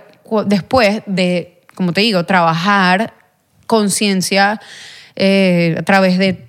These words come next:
terapias y todo, es que, es que doy con que mucho tiene que, mucho tenía que ver el no estar conforme con lo que veía por cómo me sentía. Tiene mucho que ver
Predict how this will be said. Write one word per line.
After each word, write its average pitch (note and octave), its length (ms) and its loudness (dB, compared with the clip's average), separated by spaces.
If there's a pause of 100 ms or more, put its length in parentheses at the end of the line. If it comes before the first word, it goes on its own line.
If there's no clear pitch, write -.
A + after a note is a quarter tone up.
(200)
terapias F#3 400 0
y C4 100 0
todo, C4 340 0
es G3+ 180 -6
que, G#3 420 -8
es F3+ 140 -6
que A3+ 160 -2
doy B3 300 2
con A3 200 -2
que G#3 360 -2
mucho G3 540 -2
tiene C#4 260 -2
que, D4 220 -2
mucho A#3+ 320 0
tenía C#4+ 220 -2
que C#4+ 100 -2
ver A#3 100 -2
el G3 200 0
no G#3+ 100 0
estar C4+ 260 -2
conforme C4 460 -2
con G3+ 140 -2
lo F#3+ 120 -2
que F#3+ 120 -2
veía A3+ 540 0 (880)
por G#3+ 220 0
cómo B3 260 2
me G3 100 -2
sentía. F3+ 580 -2 (1040)
Tiene A3+ 220 0
mucho B3 300 -2
que F#3 120 0
ver E3+ 340 0